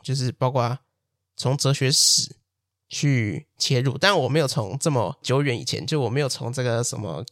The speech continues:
可能先苏时期，就西元前那个六七百年开始，我没有追溯到那么久以前，就我大概是从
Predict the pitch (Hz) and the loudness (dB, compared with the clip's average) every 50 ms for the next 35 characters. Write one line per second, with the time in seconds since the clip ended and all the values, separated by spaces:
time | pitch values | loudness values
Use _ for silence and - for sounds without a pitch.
0 | - _ - - - 107 98 85 78 - - - _ _ _ _ _ _ - - | -18 _ -10 -8 -6 -4 -4 -4 -4 -6 -10 -14 _ _ _ _ _ _ -4 -2
1 | - - 165 175 170 - - - 165 170 170 - - 127 135 139 - - - 156 | 0 2 2 4 4 2 2 2 0 0 0 0 0 0 0 0 2 2 0 -2
2 | - 156 - _ - 143 135 - - - - 165 170 160 151 139 - - - - | -6 -16 -18 _ -8 -8 -6 -2 0 0 0 2 2 0 0 0 0 0 0 0
3 | 117 113 127 127 120 120 120 131 156 - 170 151 - - 156 139 110 107 110 80 | 0 0 0 0 0 0 0 0 0 0 0 2 2 0 0 0 -2 -2 -6 -10
4 | 58 - _ _ _ _ _ - - - 127 120 - - - 117 - - 131 127 | -10 -12 _ _ _ _ _ -10 -4 -2 0 2 2 0 0 -2 -6 -6 -4 0
5 | 139 160 156 143 - - - - 175 175 - - 156 151 151 165 156 135 131 - | 2 2 2 2 0 -2 -2 0 2 2 2 2 2 2 2 2 2 0 0 0
6 | 131 120 120 110 - - - - - _ _ _ _ _ _ - _ _ - 156 | 0 2 2 2 0 -2 -4 -6 -10 _ _ _ _ _ _ -20 _ _ -2 0
7 | 143 135 135 170 175 170 165 165 160 156 156 - - 117 98 87 - - 156 | 2 2 2 2 4 4 2 2 0 -2 -2 -2 -2 -4 -4 -6 -8 -10 -12